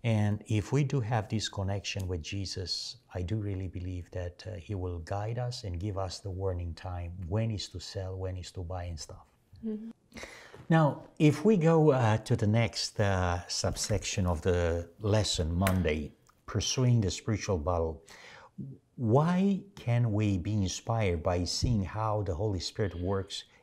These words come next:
Speaker 1: in Jerus-, or worked in Jerusalem in the days of the early church, Acts five, twelve, sixteen? So how, how are we impressed by the, that display of power?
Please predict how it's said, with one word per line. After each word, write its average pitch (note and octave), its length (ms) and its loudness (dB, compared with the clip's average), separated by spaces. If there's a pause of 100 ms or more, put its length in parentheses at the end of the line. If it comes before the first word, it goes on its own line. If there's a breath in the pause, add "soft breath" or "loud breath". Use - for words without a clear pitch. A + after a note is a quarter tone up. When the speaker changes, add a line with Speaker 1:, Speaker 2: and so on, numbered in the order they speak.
Speaker 1:
in F#2+ 200 2
Jerus-, F2 400 -2
or E2+ 180 0
worked F2+ 460 2
in F#2 160 0
Jerusalem F2+ 580 -2 (340 soft breath)
in G2 160 2
the F2 100 0
days G2 460 -2
of E2+ 120 -2
the E2 120 -2
early F2+ 300 0
church, E2 500 -6
Acts G2 360 -4
five, F2 480 -6 (200)
twelve, E2+ 340 -4
sixteen? E2+ 580 -8 (520 soft breath)
So - 160 -4
how, C3+ 260 -4 (160)
how C#3+ 280 -2
are G#2 160 2
we G2 200 0
impressed D#2+ 520 -4
by F2 160 -2
the, F2+ 140 0
that F2 320 -4
display F2 400 -8
of E2 180 -14
power? - 440 -12